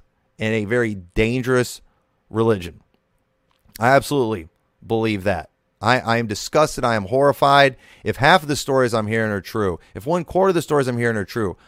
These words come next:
about what they're saying that these Palestinians are doing to the Israelis, I mean, it is, it's horrible. It's barbaric. I am against it.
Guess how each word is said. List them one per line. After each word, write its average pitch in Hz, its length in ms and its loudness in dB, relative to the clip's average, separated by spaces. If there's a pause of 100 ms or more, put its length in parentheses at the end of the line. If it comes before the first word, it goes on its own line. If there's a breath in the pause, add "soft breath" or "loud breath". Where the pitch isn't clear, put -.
about 120 240 0
what 135 120 -2
they're 123 100 -4
saying 139 380 -2
that 120 120 -4
these 123 160 -6
Palestinians 120 560 0
are 107 80 -2
doing 113 220 -4
to 104 60 -4
the 104 80 -2
Israelis, 95 560 0
I 98 100 -8
mean, 110 260 -2 (400 soft breath)
it 135 180 4
is, 160 200 4
it's 110 200 -4
horrible. 151 540 2
It's 117 160 -2
barbaric. 113 760 2 (320 soft breath)
I 117 140 0
am 110 100 -2
against 113 460 -2
it. 160 220 0